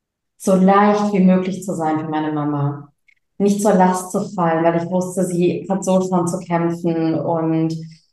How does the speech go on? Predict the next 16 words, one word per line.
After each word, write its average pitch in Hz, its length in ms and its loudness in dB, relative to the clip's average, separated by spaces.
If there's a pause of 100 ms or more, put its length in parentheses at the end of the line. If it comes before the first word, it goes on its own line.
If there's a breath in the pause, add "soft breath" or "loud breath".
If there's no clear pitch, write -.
(240)
mein 190 180 4
Papa 208 380 0
hat 190 240 0
uns 185 360 0
relativ 202 680 0
früh 226 520 4
alleine 190 440 2
gelassen 233 960 2 (480)
und 202 240 0
ist 214 200 2
dann 196 200 2
nach 175 240 -2
Kanada, 185 760 0
weil 175 140 -2
er 175 160 -4
dort, 180 340 -4